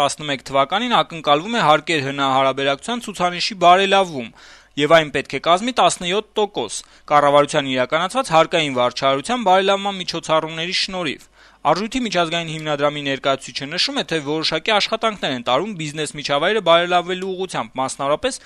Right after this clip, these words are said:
տնտեսական մրցակցության պաշտպանության պետական հանձնաժողովի լիազորություններն են ավելացել, սակայն հաշվի առնելով զարգացման ճանապարհին Հայաստանի տնտեսության առջև ծառացած մարտահրավերները, համակարգային դժվարությունները և աշխարհաքաղաքական անորոշությունները,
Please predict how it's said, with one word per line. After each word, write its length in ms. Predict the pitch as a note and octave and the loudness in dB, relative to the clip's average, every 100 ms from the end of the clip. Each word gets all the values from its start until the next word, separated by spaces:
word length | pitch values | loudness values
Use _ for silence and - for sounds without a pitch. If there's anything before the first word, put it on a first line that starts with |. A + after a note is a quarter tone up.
| - - E3 | -20 -14 -12
տնտեսական 540 | D#3 F3 E3 D#3+ D3 C3+ | -6 -2 0 0 -2 -4
մրցակցության 480 | - C#3 D3 C3 | -4 -6 -4 -4
պաշտպանության 560 | C3 B2+ E3 F3+ C4 B3 | -2 -2 -6 -6 -6 -4
պետական 420 | G3+ E3 A3 G#3+ F#3 | -2 -2 -2 -2 -2
հանձնաժողովի 500 | F#3+ F#3+ G3 G#3+ G3 | -2 -4 -4 -4 0
լիազորություններն 880 | G3 F#3 G3+ G#3 - G3 D#3+ A#2 | 0 0 -2 -4 -8 -6 -6 -4
են 160 | A2+ A2+ | -4 -4
ավելացել, 500 | A2+ A2+ A2 A2+ - - - | -2 -4 -4 -10 -14 -20 -8
սակայն 300 | D3+ D#3+ C#3+ | -4 -2 2
հաշվի 300 | D3+ - F3 C#3 | 2 4 2 2
առնելով 340 | C#3 C3+ A#2 C#3+ | 0 -6 2 2
զարգացման 560 | C#3 D3 - D#3 C#3 | 4 0 -2 -6 -4
ճանապարհին 520 | C3 C3+ C3 C#3+ C3 C3 | -4 -4 -2 -4 -2 -2
Հայաստանի 340 | C3+ - C#3+ C3 | -2 -4 -8 -10
տնտեսության 600 | C3+ C#3 C#3 - C#3+ B2+ | -8 -8 -8 -8 -6 -6
առջև 220 | - C3 - | -6 -10 -6
ծառացած 460 | C3 C3+ C#3 A#2 B2+ | -4 -4 -6 -6 -4
մարտահրավերները, 920 | B2+ C3+ C3+ C#3 D3 F#3 B3+ G#3+ A#2 _ _ B2+ | -4 0 0 2 0 -2 -2 -4 -4 _ _ 2
համակարգային 640 | C#3+ A#3 E3+ D#3 E3+ D#3 | 4 6 4 2 -2 -2
դժվարությունները 720 | C3+ C#3 C#3+ D3 - D3+ D3 | -2 4 4 4 -4 -4 0
և 180 | C#3+ C3 - | 0 2 0
աշխարհաքաղաքական 920 | C3+ - C3+ - C3+ C3 C#3 C#3+ C3+ | 0 0 -2 2 0 0 -4 -4 -2
անորոշությունները, 840 | C3+ C#3 C#3 C#3+ F3 F#3+ G3+ B3+ | -4 -2 -4 -4 -6 -8 -6 -2